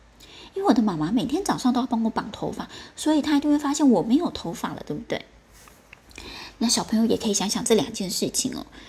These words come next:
第一个是为什么没有人发现卡夫卡变成了一只甲虫？那第二个是，如果当你变成一只甲虫，你觉得，嗯，谁会最先发现你变成了甲虫呢？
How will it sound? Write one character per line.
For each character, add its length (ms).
第 180
一 40
个 160
是 260
为 180
什 160
么 100
没 120
有 100
人 160
发 160
现 160
卡 180
夫 140
卡 160
变 220
成 140
了 60
一 60
只 160
甲 160
虫？ 240
那 80
第 160
二 60
个 140
是， 320
如 100
果 120
当 220
你 60
变 200
成 160
一 80
只 140
甲 240
虫， 300
你 160
觉 540
得， 520
嗯， 720
谁 220
会 160
最 160
先 240
发 140
现 180
你 80
变 220
成 140
了 100
甲 200
虫 280
呢？ 160